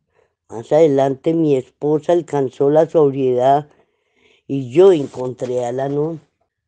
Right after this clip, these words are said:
Cuando llegó el momento de la muerte de mi padre, tenía ocho años de estar en Alanón. Después de su muerte, sentí un dolor físico en el corazón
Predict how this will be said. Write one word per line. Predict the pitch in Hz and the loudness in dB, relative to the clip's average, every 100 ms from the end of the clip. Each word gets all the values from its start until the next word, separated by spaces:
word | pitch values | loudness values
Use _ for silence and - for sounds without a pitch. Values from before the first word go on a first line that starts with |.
| _ | _
Cuando | - 147 143 127 123 | -8 -6 -4 -6 -8
llegó | 127 131 120 151 | -6 -6 -4 -4
el | 170 | -2
momento | 180 185 180 170 185 | -2 -2 -2 -2 -4
de | 180 | -2
la | 151 135 | -2 -4
muerte | 147 160 143 - 180 | -4 -4 -6 -4 -2
de | 165 | -2
mi | 135 131 | -4 -10
padre, | - 165 165 170 165 147 - _ _ _ | -6 -2 0 0 -4 -8 -18 _ _ _
tenía | - 135 143 160 170 165 | -4 -4 -2 -2 0 0
ocho | 170 170 170 170 165 | 0 0 -4 -4 -2
años | 175 190 180 151 147 | 0 0 2 0 0
de | 139 139 | -2 -4
estar | - - 139 139 | -4 -4 -2 0
en | 151 | 0
Alanón. | 147 139 131 131 131 156 131 _ _ _ _ _ - | 2 0 0 -2 -4 -4 -10 _ _ _ _ _ -14
Después | 127 - - 135 | -14 -8 -4 -2
de | 135 175 | -2 -4
su | 175 | -4
muerte, | 175 147 139 110 151 147 _ _ | -2 0 0 -2 -8 -8 _ _
sentí | _ - 139 123 113 131 | _ -8 -6 -6 -12 -6
un | 139 139 | -2 0
dolor | 143 151 151 139 | 0 2 0 -2
físico | _ 170 190 156 190 165 170 | _ -8 -8 -8 -10 -6 -2
en | 156 | 0
el | 151 143 | -2 -2
corazón | 139 131 127 - 143 151 147 | -2 -2 -4 -4 -2 0 -4